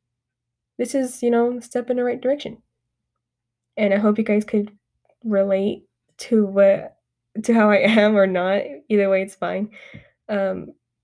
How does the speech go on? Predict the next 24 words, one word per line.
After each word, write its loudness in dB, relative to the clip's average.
so 2
yeah, 6
this 0
is -6
just, -4
like, 2
getting 0
to -6
know 2
me 0
a -2
little 0
bit. -2
I 4
think 0
I'm 0
not 2
gonna 2
do 6
another 4
one 4
of 0
these. -4
Um, -2